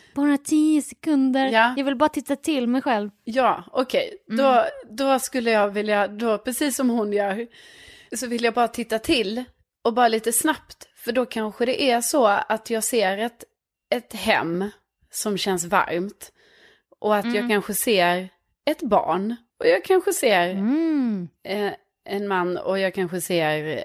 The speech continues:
Speaker 2: eh,
Speaker 1: Ooh.
Speaker 2: ett härligt jobb. Eh,
Speaker 1: Mm.
Speaker 2: och att jag ser någon typ av glädje. Det hade varit lite härligt. Och då räcker
Speaker 1: <laughs>
Speaker 2: tio
Speaker 1: Ja.
Speaker 2: sekunder. Om det är det, om det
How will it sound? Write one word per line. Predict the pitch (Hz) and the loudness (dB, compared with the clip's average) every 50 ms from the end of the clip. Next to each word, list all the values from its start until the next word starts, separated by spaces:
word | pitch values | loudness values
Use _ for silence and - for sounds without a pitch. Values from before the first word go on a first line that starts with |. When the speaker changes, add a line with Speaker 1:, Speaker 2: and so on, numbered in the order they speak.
| - - 170 | -4 -2 -2
Speaker 2:
eh, | 160 151 151 151 151 147 - - - - | -2 0 -2 -2 -4 -6 -10 -16 -12 -6
Speaker 1:
Ooh. | 196 208 254 320 403 440 427 | -6 -4 -2 0 2 2 2
Speaker 2:
ett | 202 190 180 | 2 2 2
härligt | 196 202 202 240 226 180 170 | 4 4 6 6 4 4 4
jobb. | 180 185 185 160 170 175 156 190 196 190 - _ _ _ - - _ _ _ _ _ _ _ _ _ - - | 4 4 4 4 2 -2 -4 -4 -4 -4 -8 _ _ _ -20 -20 _ _ _ _ _ _ _ _ _ -12 -6
Eh, | - 180 175 165 160 160 160 220 | -4 -2 0 0 0 0 0 0
Speaker 1:
Mm. | 226 240 247 247 240 240 233 226 226 220 214 208 208 202 202 190 190 185 175 165 _ _ _ _ _ _ _ _ | 0 0 0 2 2 2 2 2 2 2 2 2 0 0 0 0 -2 -2 -4 -6 _ _ _ _ _ _ _ _
Speaker 2:
och | - 190 196 185 175 170 - - - - | -2 0 2 2 2 2 0 -2 -2 -4
att | 190 185 - | -4 -2 -2
jag | 196 185 175 | -4 -4 -2
ser | - 208 190 180 175 170 165 - - - - - | -2 0 2 2 2 2 0 -4 -10 -16 -14 -10
någon | - 190 196 202 196 190 | -8 -4 -2 -2 -2 -2
typ | 175 185 175 - | -2 -4 -2 -2
av | 170 165 | -2 -2
glädje. | 160 165 175 185 185 180 160 147 135 - 175 - _ _ _ | -2 0 0 0 0 0 -2 -4 -6 -8 -10 -14 _ _ _
Det | - 294 | 0 2
hade | 302 311 311 | 4 4 4
varit | 294 302 285 285 | 4 2 0 0
lite | 285 277 - 285 | -4 -6 -4 -4
härligt. | 269 302 320 302 220 160 160 - | -4 -4 -4 -4 -6 -6 -8 -6
Och | - 294 330 233 | -4 -4 0 2
då | 302 311 | 2 4
räcker | 311 330 339 381 - - - - | 4 4 2 2 0 -2 -2 0
Speaker 1:
<laughs> | |
Speaker 2:
tio | - 330 330 | 4 4 6
Speaker 1:
Ja. | 294 285 294 | 8 6 6
Speaker 2:
sekunder. | 294 320 277 - 311 294 254 240 220 196 190 185 175 - | 4 2 0 2 2 2 2 4 2 2 2 2 2 2
Om | 277 311 294 | 4 2 2
det | 240 220 | 2 0
är | 220 | 0
det, | 254 320 311 311 294 277 | 0 2 4 4 4 4
om | - - 320 302 294 214 | 4 2 2 2 2 2
det | 320 | 2